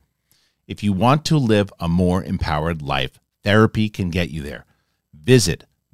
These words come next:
betterhelp dot com slash big thing today and you get ten percent off your first month.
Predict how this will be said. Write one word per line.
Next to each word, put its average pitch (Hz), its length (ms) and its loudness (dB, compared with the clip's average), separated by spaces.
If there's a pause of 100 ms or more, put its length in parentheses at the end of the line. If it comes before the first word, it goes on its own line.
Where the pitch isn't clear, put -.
betterhelp 104 600 0 (420)
dot 104 320 2
com 82 440 -4 (240)
slash - 720 -4 (300)
big 98 280 -4
thing 95 340 -4
today 87 540 -2
and 92 140 -8
you 87 60 -8
get 104 220 -8
ten 147 260 -2
percent 160 380 -2
off 131 240 -2
your - 80 -6
first 147 300 -2
month. 123 300 -2